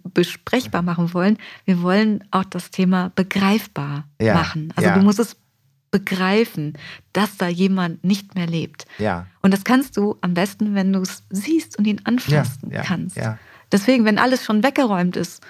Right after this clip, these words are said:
Speaker 1: und dann nur noch irgendwie ein Sarg in die Erde geht oder eine Urne in die Erde geht und du hast vorher überhaupt gar keinen Bezug dazu gehabt, das ist unheimlich schwierig. Also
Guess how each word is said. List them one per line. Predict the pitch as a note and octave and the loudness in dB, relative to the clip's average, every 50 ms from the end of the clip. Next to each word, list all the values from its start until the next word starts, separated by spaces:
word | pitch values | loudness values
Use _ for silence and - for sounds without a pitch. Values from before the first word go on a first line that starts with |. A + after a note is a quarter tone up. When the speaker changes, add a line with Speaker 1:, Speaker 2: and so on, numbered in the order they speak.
| - - - - _ | -20 -20 -20 -20 _
Speaker 1:
und | - G#3 G#3 G3 G3+ - | 2 2 2 2 0 -6
dann | - - - - - - - - F3+ G#3 G#3+ | -12 -12 -10 -12 -12 -12 -4 0 2 4 4
nur | A#3+ B3+ C4 | 4 6 6
noch | A#3+ A#3 A3+ - | 4 4 2 2
irgendwie | - G#3 G#3+ G#3 G3+ G3+ | 0 0 2 2 2 2
ein | G#3 G3+ G3+ | 2 2 2
Sarg | F#3 F#3 - B3 - | 2 0 -2 0 2
in | A3+ G3+ | 2 2
die | G3 G3 | 2 2
Erde | - A3 B3+ B3 A3 | 2 2 2 2 2
geht | F#3 F3+ F#3 F3+ - | 2 0 -2 0 0
oder | F3 F3+ | 0 2
eine | F#3 F#3 F#3 | 2 2 4
Urne | - A3+ B3 C#4+ D#4 C#4+ A#3+ | 4 4 4 6 4 4 4
in | F3+ F3+ | 2 2
die | F3 D#3+ - | 0 0 -2
Erde | E3+ E3 D#3+ D#3+ D#3+ | -4 -4 -2 -4 -6
geht | D#3+ - D#3+ E3 E3 - | -4 -4 -4 -4 -4 -2
und | - F3+ F3 D#3+ | 0 0 2 2
du | F#3 | 2
hast | F3+ F#3+ F#3+ - | 2 2 0 -2
vorher | - - A#3 A#3 A3 F#3+ | 0 2 2 4 4 2
überhaupt | G3+ G#3+ A3 - | 2 0 0 -2
gar | - G3 | -2 -4
keinen | - - G3 F#3+ | 0 0 2 2
Bezug | F#3 G3 F#3+ - D#4+ - | 2 2 0 -2 -2 0
dazu | - F3+ F3 - - E3+ | -2 -2 -2 -2 -4 -4
gehabt, | F3 F3 F3 E3+ E3+ E3+ - - - - - - - - - _ _ _ _ _ | -2 -2 -2 -2 -2 -4 -10 -16 -18 -16 -16 -18 -20 -20 -20 _ _ _ _ _
das | - - - - | -20 -20 -20 -20
ist | - - | -4 0
unheimlich | G#3 G3+ G3 F3+ F3 - | 2 2 4 2 0 0
schwierig. | - G3 F#3 F3+ E3 D#3+ E3+ | 0 2 2 2 0 0 0
Also | - E3+ F3+ | 2 2 2